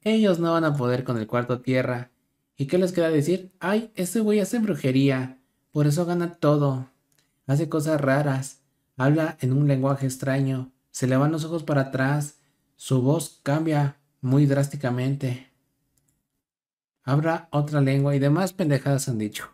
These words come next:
<laughs> Ya cuando ves este tipo de cosas es cuando sientes que, "Wow, ¿a qué punto hemos llegado?".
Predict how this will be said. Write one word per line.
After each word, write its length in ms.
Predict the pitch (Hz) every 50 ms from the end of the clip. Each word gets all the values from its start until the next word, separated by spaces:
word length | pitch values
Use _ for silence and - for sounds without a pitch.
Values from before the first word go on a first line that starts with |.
| _ _ _ _ _ _ _ _ _ _ _ _ -
<laughs> 100 | 392 - - - - - - - - _ -
Ya 240 | 131 135 151 147 147
cuando 480 | 185 180 170 160 156 151 143 139 135
ves 220 | 131 147 151 143 147
este 200 | 156 156 170 151
tipo 180 | - 147 170
de 120 | 160 151 151
cosas 460 | - 143 139 139 143 139 131 - -
es 160 | 131 127 127
cuando 380 | - - 139 131 131 127 123 113
sientes 340 | - 120 117 123 131 127 -
que, 360 | - 113 107 104 104 104 - -
"Wow, 300 | 107 107 107 110 117 - _ _ _ _ _ _ _ _ _ _ _ _ -
¿a 120 | 117 110 -
qué 100 | 135 131
punto 320 | 131 143 147 147 147 151
hemos 220 | 143 143 143 135
llegado?". 460 | 131 117 107 113 117 117 117 117 -